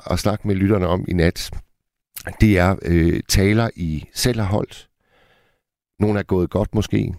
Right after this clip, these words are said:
nogle er gået mindre godt. Begge dele lige velkomne her i natten. Og så kunne jeg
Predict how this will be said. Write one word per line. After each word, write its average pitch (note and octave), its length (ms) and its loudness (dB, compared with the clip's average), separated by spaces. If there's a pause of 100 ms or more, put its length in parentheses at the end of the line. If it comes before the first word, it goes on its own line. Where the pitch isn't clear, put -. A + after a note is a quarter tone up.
nogle F#2 240 2
er E2+ 40 -6
gået E2 200 2
mindre G2+ 240 0
godt. G2+ 300 -4 (480)
Begge G#2+ 180 -4
dele F2+ 260 -4
lige G2 200 0
velkomne F#2 460 -2
her F#2+ 260 2
i - 80 -6
natten. G2+ 340 -2 (580)
Og G2 80 -2
så - 100 -2
kunne C3 180 0
jeg A#2 120 -2